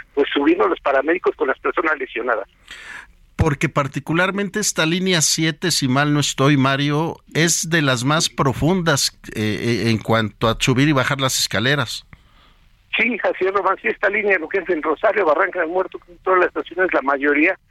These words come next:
Speaker 1: sí son bastante profundas, y pues sí, ahora con esto de que las escaleras del metro, como te comento, tres meses sin funcionar, pues esto afectó bastante el trabajo de los paramédicos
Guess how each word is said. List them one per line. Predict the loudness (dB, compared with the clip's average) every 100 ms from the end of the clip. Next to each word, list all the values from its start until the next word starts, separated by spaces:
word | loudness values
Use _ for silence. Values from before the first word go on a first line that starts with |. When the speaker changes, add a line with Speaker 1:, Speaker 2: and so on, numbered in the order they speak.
| -20 _
Speaker 1:
sí | -10
son | -4 0
bastante | 0 0 -2 -4
profundas, | -4 -4 0 0 0
y | -4
pues | -4 -2
sí, | -2 -4 -8 -8 -2
ahora | 2 2 2
con | 0 0
esto | 0 -4
de | -2
que | 0
las | 0 0 -4 -16 _
escaleras | -4 -2 0 2 2 0
del | 0
metro, | -2 -4 -8
como | -8 -10
te | -4
comento, | -4 -4 -8 _ _ -2
tres | 0 2
meses | 2 2 2 -2
sin | -6
funcionar, | -6 -2 0 2 0 -2 -14 -20 -20 _
pues | -4 -2
esto | -2 0
afectó | -2 -2 2 2
bastante | 2 -2 0 0 0
el | -2
trabajo | 0 0 0 -2
de |
los | -4 -4
paramédicos | -4 -2 -4 -6 -8